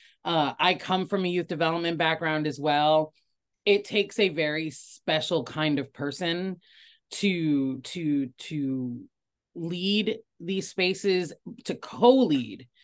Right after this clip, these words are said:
these spaces, and to also know when to step back and allow young people to lead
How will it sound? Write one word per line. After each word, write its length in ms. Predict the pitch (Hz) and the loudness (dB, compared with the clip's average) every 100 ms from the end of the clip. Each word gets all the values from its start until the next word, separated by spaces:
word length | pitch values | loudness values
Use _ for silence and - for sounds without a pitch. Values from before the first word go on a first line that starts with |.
| - - _ _ _ | -20 -20 _ _ _
these 240 | 185 190 151 | -2 -2 0
spaces, 500 | 170 156 143 151 127 | -2 -2 -2 -4 -2
and 200 | 185 185 | 0 2
to 100 | 208 | 2
also 440 | - 196 226 220 185 | 4 4 4 2 2
know 440 | 170 175 175 170 | 2 4 4 2
when 280 | 143 160 165 | 0 -4 -4
to 100 | 185 | -8
step 360 | - - 151 123 | -4 0 0 2
back 380 | 139 151 196 - - | 2 2 0 -4 -4
and 160 | 175 160 | 0 0
allow 320 | 151 151 151 | 2 2 2
young 320 | 143 139 156 | -2 -4 -6
people 400 | 151 151 120 123 | -8 -14 -12 -12
to 160 | - 151 | -6 -6
lead 420 | 135 123 98 | -6 -8 -12